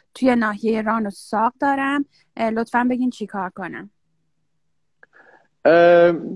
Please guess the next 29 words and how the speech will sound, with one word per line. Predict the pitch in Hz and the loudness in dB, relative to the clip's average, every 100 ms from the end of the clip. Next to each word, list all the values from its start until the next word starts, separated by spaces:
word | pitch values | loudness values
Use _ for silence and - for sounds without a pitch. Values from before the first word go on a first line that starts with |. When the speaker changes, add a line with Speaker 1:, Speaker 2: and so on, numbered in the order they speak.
| 170 151 156 143 - - 165 | -6 -4 -4 -4 -8 -4 0
Speaker 2:
بازم | 165 202 214 208 | 4 4 6 6
این | 208 | 4
عزیز | 165 170 180 185 | 4 4 4 2
سن، | - 180 185 143 | 0 0 2 0
سن | 143 - 190 180 | 0 2 4 4
و | |
قد | 156 175 180 | 6 4 4
و | 170 | 2
وزن | 151 180 170 | 6 6 4
و | 175 | -2
اینها | 156 160 | -2 0
یه | 180 | 0
اطلاعاتی | - - 151 165 165 | 0 4 4 4 2
به | 156 | 2
ما | 160 | 2
بدن. | 170 190 202 202 - | 2 2 2 0 0
اگر | 170 185 180 | 4 4 4
که، | - 175 165 147 _ - _ - | 2 4 4 2 _ -20 _ -2
اه، | 139 147 151 151 151 139 143 139 123 80 67 85 87 - - - - _ - - | 2 6 6 6 6 2 0 0 0 0 2 2 0 -4 -14 -20 -20 _ -20 2
دیسک | 180 196 - - | 4 4 0 2
هستش، | 196 185 - 220 - 247 - 180 175 | 2 0 -6 -12 -12 -18 -6 -4 0
فقط | 185 175 175 139 | 2 4 4 0
دیسکوپاتی | 147 - 143 147 - 180 | -6 -2 2 2 2 4
هستش | 185 - 180 - | 4 2 -4 -2
که | 180 | -2
خب | 170 147 | -2 2
یه | 190 | 4
درمان | 160 123 117 113 104 | 4 4 2 -2 -2
داره. | 104 | -2